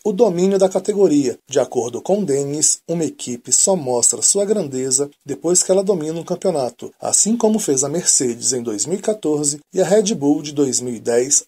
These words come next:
a dois mil e treze. Estes foram os destaques desta edição do L C News. Para mais informações sobre automobilismo mundial,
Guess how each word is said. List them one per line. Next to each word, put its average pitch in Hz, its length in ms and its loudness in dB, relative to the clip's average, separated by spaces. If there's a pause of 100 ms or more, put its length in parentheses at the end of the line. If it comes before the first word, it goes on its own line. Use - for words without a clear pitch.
a 139 160 -2
dois 110 240 -2
mil 107 120 -14
e - 20 -18
treze. 135 600 0
Estes 170 540 0
foram 143 340 -2
os 202 200 2
destaques 135 720 -2
desta 131 540 -4
edição 160 640 -2
do 147 220 -6
L 180 280 0
C - 220 0
News. 143 560 -2 (320)
Para 120 220 -2
mais 185 320 0
informações 190 680 -2
sobre 147 220 -2
automobilismo 131 640 -8
mundial, 185 520 -2